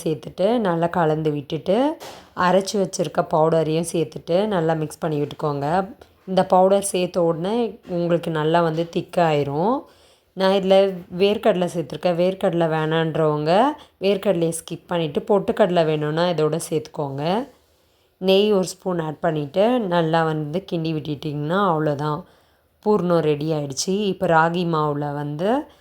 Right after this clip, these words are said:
ஒரு ஸ்பூன் நெய் விட்டு, நல்லா வந்து சப்பாத்தி மாவு பதத்துக்கு வந்து பிசைஞ்சிட்டு,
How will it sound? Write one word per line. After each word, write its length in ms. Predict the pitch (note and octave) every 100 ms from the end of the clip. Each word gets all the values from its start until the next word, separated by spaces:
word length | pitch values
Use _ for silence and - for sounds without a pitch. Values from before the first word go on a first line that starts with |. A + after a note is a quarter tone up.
| _ _
ஒரு 300 | - F#3 E3+
ஸ்பூன் 360 | - - F#3 F#3
நெய் 240 | E3+ E3+
விட்டு, 340 | E3 D3 F#3 G3+
நல்லா 440 | F#3+ D#3+ D#3+ E3
வந்து 340 | D#3+ D3+ E3 - F#3
சப்பாத்தி 400 | D#3+ E3 E3 -
மாவு 320 | E3+ D#3 D3 D#3+
பதத்துக்கு 400 | D3 D3+ - -
வந்து 300 | D3+ D3+ E3
பிசைஞ்சிட்டு, 920 | E3+ - E3 D3 C3+ E3 G#3 B3+ G3+